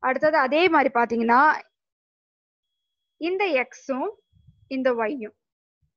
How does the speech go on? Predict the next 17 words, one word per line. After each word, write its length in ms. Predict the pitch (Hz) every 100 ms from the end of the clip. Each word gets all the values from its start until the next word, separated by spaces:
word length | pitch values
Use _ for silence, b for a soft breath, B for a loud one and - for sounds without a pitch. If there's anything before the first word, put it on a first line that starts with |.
| _ _ _ _ -
Right? 300 | 277 294 - _ _ _ _ _ _ _ _ _ _ -
இங்க 160 | 285 320
பாத்தீங்கன்னா 460 | 311 320 320 349
இந்த 120 | 339 294
எக்ஸ் 260 | 294 285 -
சியும் 220 | 339 349
இந்த 120 | 320
ஒய்யும் 340 | 269 277 302 302
சேரும்போது 480 | 262 254 240 247 330
multiply 320 | 294 277 311
பண்ணும்போது 320 | 285 262 285
நமக்கு 200 | 269 254
என்ன 100 | 262 269
கிடைக்கும்? 300 | 254 302 339 262
எக்ஸ் 260 | 262 - -
சி 140 | 311 349 480 _ _ 254 214
ஒய். 240 | 233 208